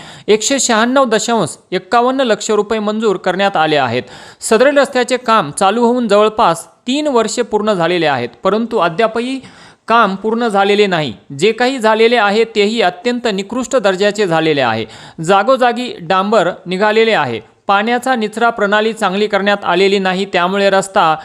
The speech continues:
जागोजागी उखडला गेलेला आहे. मांजरा नदीवरील पुलाची अत्यंत आवश्यकता आहे, तरीही अजून पूल करण्यात आलेला नाही. रस्त्याच्या दोन्ही बाजूचे पंखे देखील व्यवस्थित भरलेले नाहीत.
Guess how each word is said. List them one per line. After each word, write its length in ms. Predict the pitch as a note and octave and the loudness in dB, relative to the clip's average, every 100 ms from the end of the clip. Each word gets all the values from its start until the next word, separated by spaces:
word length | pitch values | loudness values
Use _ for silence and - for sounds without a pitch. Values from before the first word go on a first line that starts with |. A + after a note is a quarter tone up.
| - - | -16 -6
जागोजागी 500 | F3+ F#3 A#3+ A#3+ A#3+ | 0 2 2 2 0
उखडला 460 | B3 G3 F#3+ G#3 G#3+ | -2 -4 -2 0 0
गेलेला 340 | F#3+ F3+ E3+ | 0 0 0
आहे. 220 | C#3 A#2 A#2 - - - | 0 -2 -8 -14 -20 -8
मांजरा 500 | D#3+ F#3+ G3+ B3 C#4+ | 0 2 2 2 2
नदीवरील 460 | C4 A#3 A#3+ B3 | 0 -2 -2 -2
पुलाची 460 | A#3+ G#3 G#3 G#3+ A#3 | -2 0 0 2 0
अत्यंत 440 | F#3+ - A3+ A#3+ | -2 -2 -6 -2
आवश्यकता 580 | A3+ F3+ F#3+ G#3 G3+ A3+ | 0 2 0 -4 -4 0
आहे, 220 | F#3+ F#3 G#3 | 2 2 0
तरीही 300 | G3 F#3+ G#3 | 0 0 0
अजून 340 | A#3 F#3+ G#3 G3+ | 0 0 -2 -4
पूल 280 | G3+ A3 F3 | -2 0 0
करण्यात 420 | F3+ F3+ G3+ G3+ | 0 0 0 0
आलेला 360 | E3 F#3 F3+ | 0 2 0
नाही. 260 | D#3+ B2+ A#2 - - - - | 0 -2 -4 -10 -20 -14 -2
रस्त्याच्या 480 | G#3 G#3 C4 C4 C4+ | 0 2 0 2 2
दोन्ही 260 | A#3 A#3+ | 2 0
बाजूचे 460 | B3 A3 G#3+ A#3 A#3+ | 2 0 0 -4 -4
पंखे 380 | A#3+ G3+ G3+ A3+ | -2 -4 -2 -2
देखील 340 | G#3+ A3 A#3 | -2 -6 -4
व्यवस्थित 440 | G3 G3+ G3+ A3+ | 0 2 0 -2
भरलेले 440 | F#3+ E3+ F#3+ G3 G3+ | -4 -2 0 0 0
नाहीत. 260 | E3 B2+ | 0 -4